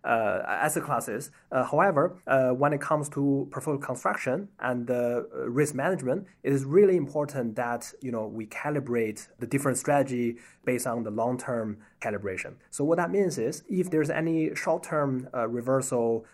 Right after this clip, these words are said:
volatility, uh, space, or any, uh, changes in the correlation structure, the calibration of the, of the fund would mean that, uh, it will not overly, uh, reacting to the short-term changes across those, uh, aspects.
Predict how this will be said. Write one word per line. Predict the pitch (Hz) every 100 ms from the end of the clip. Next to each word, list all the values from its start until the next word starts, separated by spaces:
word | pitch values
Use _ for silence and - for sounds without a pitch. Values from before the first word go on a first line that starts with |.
| -
volatility, | 110 110 139 139 139 123 117 113
uh, | 107
space, | - 127 113 113 104 -
or | - 113 110
any, | - 123 120 117 117
uh, | 110 104
changes | 104 156 165 135 127 113
in |
the | 120
correlation | 117 120 117 135 139
structure, | - 117 117 127 113 113
the | -
calibration | - 139 123 151 160 143 131
of | 117
the, | 123 120 113 110
of |
the | -
fund | - 165 139 170 -
would | 113 113
mean | 131 123
that, | 120 117 117 - -
uh, | - 117 117
it | 127
will | 123
not | 143 -
overly, | 151 139 139 127 117 110
uh, | - 110 110
reacting | 104 110 113 - 110 107 - _
to | -
the | 107
short-term | - 110 117 107
changes | - 113 104 98 -
across | 120 - 113
those, | 110 110 -
uh, | - 101 95
aspects. | - 113 - - -